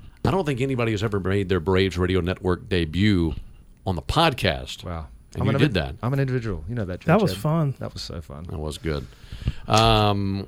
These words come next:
Speaker 1: and, of course, we'll be doing another one of these on our next road trip. We're gonna be gone for about a month. <laughs> At least it feels that way. We go to New York for five games in four days. We go to Boston for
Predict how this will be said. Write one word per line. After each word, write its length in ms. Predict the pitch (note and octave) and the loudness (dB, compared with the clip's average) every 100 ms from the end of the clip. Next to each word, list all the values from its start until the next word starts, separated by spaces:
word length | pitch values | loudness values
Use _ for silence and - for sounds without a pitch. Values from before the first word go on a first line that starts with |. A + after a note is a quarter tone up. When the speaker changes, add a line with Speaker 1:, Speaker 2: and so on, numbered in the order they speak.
| - | 0
Speaker 1:
and, 140 | B2 | 0
of 60 | A2+ | 2
course, 220 | A#2+ G#2+ | 2 2
we'll 60 | A2 | 2
be 80 | |
doing 220 | G#2 G#2+ G#2 | 4 2 2
another 220 | G2+ G2+ | 0 2
one 120 | G2 | 2
of 60 | F#2 | 2
these 300 | F#2+ E2+ E2+ | 0 0 -2
on 160 | F2 | -2
our 60 | F2 | 0
next 220 | F2+ - | -2 0
road 200 | F2+ F2+ | 0 0
trip. 160 | F#2+ F#2+ | -2 0
We're 100 | D3 | 0
gonna 100 | C3 | 0
be 60 | |
gone 320 | G2 G2 G2 | 2 2 0
for 160 | F#2 D#2 | -2 -4
about 220 | D2 E2 | 0 0
a 40 | C#2+ | 0
month. 380 | D#2+ D#2+ - - - | -2 -4 -6 -16 -20
<laughs> 160 | - - | -4 0
At 340 | C#3 - - | 0 0 -4
least 180 | F3 - | -4 -4
it 100 | - | -4
feels 280 | - B2 A2 | -2 0 0
that 160 | F#2+ | 0
way. 260 | F2 D#2+ D#2+ - - - | 0 -2 -4 -10 -20 -4
We 80 | A2+ | 4
go 100 | A#2+ | 4
to 80 | A#2 | 6
New 80 | |
York 340 | A2 A#2 B2+ B2 | 6 8 6 2
for 340 | A2 G#2 G2+ | 2 4 4
five 360 | F2+ A2 A2+ G#2+ | 4 2 2 2
games 280 | G#2+ G#2 G2+ | 0 0 -4
in 100 | F#2+ | 0
four 240 | G2 G2 | 2 4
days. 280 | F#2 F#2 F2 | 4 4 2
We 60 | G2+ | 2
go 80 | |
to 60 | F2+ | 2
Boston 500 | D2+ G2 G#2+ G#2 G2 | 2 2 2 -2 -4
for 440 | F2 F2+ F2 E2 | -2 0 0 0